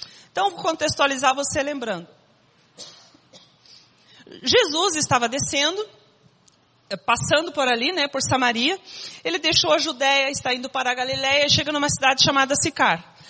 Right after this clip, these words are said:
É meio-dia, hora sexta, como fala a Bíblia, e ele se senta num poço.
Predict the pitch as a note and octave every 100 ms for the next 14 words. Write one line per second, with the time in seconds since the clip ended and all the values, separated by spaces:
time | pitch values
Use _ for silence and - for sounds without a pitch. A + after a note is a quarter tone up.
0 | - - D#4 D#4 F#4 C#4 B3 E4 D4 G#3
1 | G3 A3+ - B3 D4+ C4+ A#3+ A#3 - A#3
2 | B3 B3+ D4 F4+ G4 - - - D#4+ F4+
3 | G4 - G#4+ - E4+ E4+ F#4 G4+ G4+ B3+
4 | A3+ - -